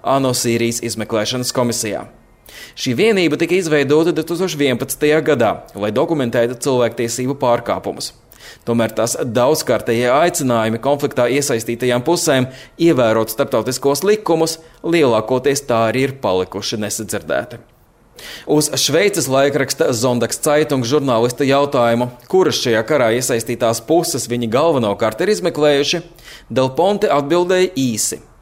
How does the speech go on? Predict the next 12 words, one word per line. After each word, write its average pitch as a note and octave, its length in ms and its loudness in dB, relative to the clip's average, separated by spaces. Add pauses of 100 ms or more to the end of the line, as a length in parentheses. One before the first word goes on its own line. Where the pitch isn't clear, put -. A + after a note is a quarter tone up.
(220)
"Viņi F3 300 0
visi C#3 320 0
ir G#2 80 -4
pastrādājuši A#2 800 0
kara A2 200 0
noziegumus, A2 680 -2 (340)
tādēļ A2 240 -2
mēs A2+ 220 -2
esam B2 180 -4
izmeklējuši D3 800 0
viņus C3+ 300 -4
visus." - 440 -4